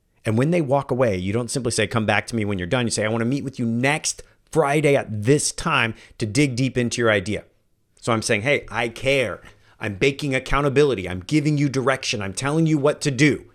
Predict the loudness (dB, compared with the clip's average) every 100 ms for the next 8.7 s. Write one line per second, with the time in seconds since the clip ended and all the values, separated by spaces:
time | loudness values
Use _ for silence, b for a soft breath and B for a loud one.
0 | _ b b -8 -6 0 4 4 4 2
1 | -2 -2 0 0 -2 -2 2 2 0 -2
2 | 0 0 2 0 -2 B B -4 0 4
3 | 4 4 4 2 2 -2 0 2 2 0
4 | -2 -6 -4 0 0 0 -4 -10 b b
5 | -2 2 2 -2 -2 0 0 -2 B 0
6 | 0 2 -2 -4 -4 0 2 4 2 -2
7 | -8 -2 -2 0 -2 0 2 2 0 -4
8 | -6 -4 -2 -2 -2 -8 -14